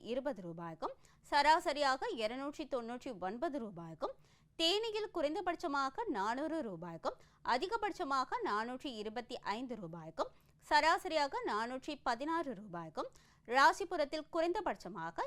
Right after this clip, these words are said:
இருநூறு ரூபாய்க்கும் அதிகபட்சமாக நானூற்றி இருபது ரூபாய்க்கும் சராசரியாக முன்னூற்றி ஐம்பத்தி ஒன்பது ரூபாய்க்கும் விற்பனை செய்யப்பட்டது. காஞ்சிபுரம் அண்ணா பட்டு பரிமாற்றகத்தில் பல்முனை கச்சாப்பட்டின் விலை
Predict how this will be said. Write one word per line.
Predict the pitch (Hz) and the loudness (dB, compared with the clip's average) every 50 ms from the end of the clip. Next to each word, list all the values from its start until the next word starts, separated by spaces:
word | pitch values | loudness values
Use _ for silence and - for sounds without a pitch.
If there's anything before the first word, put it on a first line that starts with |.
| 508 - - | -6 -8 -6
இருநூறு | - 233 254 320 359 381 415 415 392 359 | -4 -2 0 2 2 2 0 0 -2 -2
ரூபாய்க்கும் | 240 185 175 170 175 170 160 160 - - - - - - _ _ - | -2 -2 -4 -4 -4 -6 -8 -4 -2 -4 -4 -4 -8 -20 _ _ 2
அதிகபட்சமாக | 220 247 262 262 403 466 466 453 415 - 392 339 285 285 269 262 - 466 453 | 2 4 4 4 0 0 0 0 -2 -2 -2 0 2 2 0 0 0 -2 0
நானூற்றி | - - 311 339 247 262 285 - 339 269 - | 0 0 0 0 -2 -4 -6 -6 -8 -8 -6
இருபது | - 233 262 294 254 311 262 - | -4 -2 -2 0 0 -2 -2 -2
ரூபாய்க்கும் | 175 175 170 160 170 170 165 165 - 285 - - - - - - - - | -4 -6 -6 -6 -8 -8 -8 -6 -6 -6 -6 -6 -10 -20 -20 -20 -8 2
சராசரியாக | - 294 285 285 294 302 311 - 285 285 277 269 269 277 392 494 | 4 4 6 6 6 4 4 0 0 2 2 2 2 2 -2 -2
முன்னூற்றி | 453 277 233 226 226 240 233 - 277 - - | -2 -4 -4 -4 -6 -6 -4 -4 -4 -4 -4
ஐம்பத்தி | 220 226 240 240 233 226 254 214 | -4 -4 -4 -6 -6 -6 -8 -6
ஒன்பது | 175 185 190 247 254 285 269 294 | -4 -4 -4 -2 -2 -4 -2 -2
ரூபாய்க்கும் | 269 262 247 254 247 240 233 - 440 466 381 202 | -2 0 2 2 2 2 0 -4 -8 -8 -8 -8
விற்பனை | 175 220 233 - - 311 311 311 381 494 - | -6 -8 -8 -6 -4 -4 -2 -2 -4 -6 -10
செய்யப்பட்டது. | - - 190 156 160 160 - 175 165 - 226 240 285 294 214 - - - - - - _ _ _ - | -12 -14 -12 -12 -12 -12 -12 -10 -6 -4 0 2 2 2 2 0 -4 -12 -20 -20 -20 _ _ _ 2
காஞ்சிபுரம் | - 320 311 339 381 392 453 - 403 370 349 359 - - | 4 6 6 6 4 2 -2 -2 0 0 0 0 0 -2
அண்ணா | - 240 254 269 285 311 330 | -2 0 0 2 2 2 2
பட்டு | 330 - 320 320 - - | 2 0 -2 -2 -4 -6
பரிமாற்றகத்தில் | 294 - 294 - 190 190 170 160 - 180 160 160 165 - 440 571 - - - _ _ | -4 -4 -4 -2 -2 -4 -6 -6 -6 -8 -10 -8 -6 -4 -4 -4 -6 -10 -20 _ _
பல்முனை | - 302 285 294 311 320 330 370 359 392 | 4 6 6 6 4 2 2 2 2 2
கச்சாப்பட்டின் | - - 294 254 - 349 302 294 - 302 277 - 294 285 247 | 2 0 -2 0 0 0 0 0 0 -2 -4 -4 -4 -4 -4
விலை | 208 214 220 233 | -4 -4 -4 -4